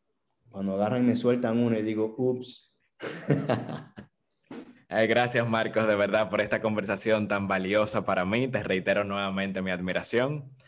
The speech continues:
Speaker 2: Esperamos que a partir de ella podamos, eh,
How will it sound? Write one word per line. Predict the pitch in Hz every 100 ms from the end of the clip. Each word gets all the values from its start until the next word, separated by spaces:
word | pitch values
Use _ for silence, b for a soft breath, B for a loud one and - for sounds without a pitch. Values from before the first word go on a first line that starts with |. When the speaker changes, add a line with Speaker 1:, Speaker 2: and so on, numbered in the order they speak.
| B B
Speaker 2:
Esperamos | 110 107 101 107 117 110
que | - 113 117 120 -
a | 101
partir | 101 98 - 117 120
de | 120 117 -
ella | 110 98 98 95
podamos, | 98 95 101 107 - - - - b b b _
eh, | 104 98 -